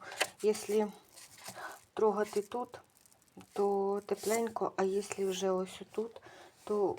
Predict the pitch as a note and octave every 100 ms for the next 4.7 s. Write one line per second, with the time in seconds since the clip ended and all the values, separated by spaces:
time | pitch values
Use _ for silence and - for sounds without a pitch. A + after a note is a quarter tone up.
0 | - - G#3+ - F#3 E3 F3+ F#3 F#3 F#3
1 | F#3 F#3 F3+ F3 - - G3+ - _ -
2 | - - - _ - - - _ - -
3 | - _ - - _ - C4 B3 A#3+ -
4 | C4+ - - - - -